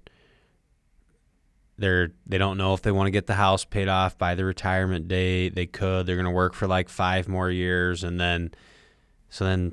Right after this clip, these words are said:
kinda propose what you just taught, like, the math question. Well, the math on it.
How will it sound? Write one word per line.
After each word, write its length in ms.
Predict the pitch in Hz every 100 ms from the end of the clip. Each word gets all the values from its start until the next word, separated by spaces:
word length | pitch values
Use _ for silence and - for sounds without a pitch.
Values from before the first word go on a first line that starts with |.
| -
kinda 240 | - 95 90
propose 540 | 104 - 101 95 90
what 100 | 95
you 100 | 95
just 160 | 95 -
taught, 200 | 90 80
like, 160 | 90 -
the 80 |
math 400 | 92 95 92 87
question. 520 | - 90 87 - 95 90
Well, 320 | 98 101 101
the 100 | 90
math 420 | 87 98 98 92
on 280 | 95 90 92
it. 260 | 92 95